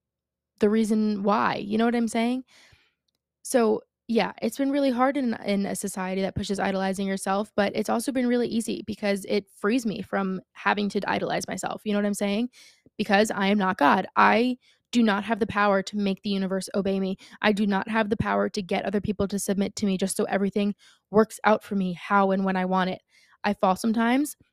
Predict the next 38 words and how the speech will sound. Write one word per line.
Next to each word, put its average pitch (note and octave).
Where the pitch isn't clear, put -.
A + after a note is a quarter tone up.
I G3+
do G3
not F#3+
always B3
have B3
it B3+
right. G#3+
I G3+
do G3
not G3+
want G3+
to B3
get B3
back A3
at -
people G#3
who A3
hurt G3+
me, A3+
and G3+
certain B3
things C#4
I C4+
can't C4+
do G3
no F3+
matter F#3
how G#3
hard G3
I F#3+
try, -
no G3
matter F#3+
how G3+
many G3+
times -
I -
try. -